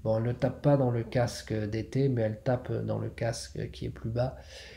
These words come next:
le, le casque d'hiver. Donc, très important de choisir les bonnes lunettes.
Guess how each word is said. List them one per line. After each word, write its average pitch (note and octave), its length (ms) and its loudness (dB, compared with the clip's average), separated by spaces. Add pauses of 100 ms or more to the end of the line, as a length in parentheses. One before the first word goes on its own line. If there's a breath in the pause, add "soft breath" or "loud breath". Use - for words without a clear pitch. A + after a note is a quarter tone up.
(160 loud breath)
le, G#2+ 300 0
le G#2+ 160 0
casque - 480 -4
d'hiver. G#2 680 -4 (680 loud breath)
Donc, C#3 320 2
très D3+ 280 8
important C#3+ 800 0
de B2+ 540 -4
choisir B2 580 -2
les A#2 100 -4
bonnes A#2 300 -4
lunettes. G#2 420 -4